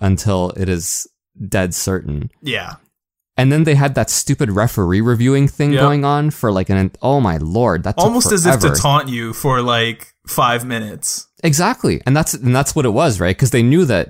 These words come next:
Speaker 1: they knew the Toronto fans weren't really celebrating yet 'cause we knew better.
Speaker 2: Yeah.
Speaker 1: Um, yeah, it was, uh, it was horrible. But then afterwards, they won. And, like, I,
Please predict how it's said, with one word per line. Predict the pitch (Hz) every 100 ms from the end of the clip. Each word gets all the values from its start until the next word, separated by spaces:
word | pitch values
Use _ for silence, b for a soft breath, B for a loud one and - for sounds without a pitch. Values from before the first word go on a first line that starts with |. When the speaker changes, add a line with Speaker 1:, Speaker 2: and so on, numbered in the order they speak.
| -
Speaker 1:
they | 98 120
knew | 101 123 117 87
the | 85
Toronto | - 101 92
fans | 87 95 87 92
weren't | 95 92 -
really | 78 87 95 90
celebrating | - 82 98 110 117 123
yet | 123 -
'cause | - 95
we | 92
knew | 82 80
better. | 92 113 143 147 - -
Speaker 2:
Yeah. | 123 104 - _ _ - -
Speaker 1:
Um, | 95 90 82 78 73 - _ -
yeah, | 123 95 90
it | 98
was, | 104 90 104
uh, | 82 78 76 - _ _ _ _ _ 107
it | 104
was | 90
horrible. | - 104 90 78 76
But | 101
then | 151
afterwards, | 143 123 - 101 92 82 -
they | 90
won. | 82 87 90 92 92 b b b
And, | - 98 92
like, | 87 87 - - B B B
I, | 104 110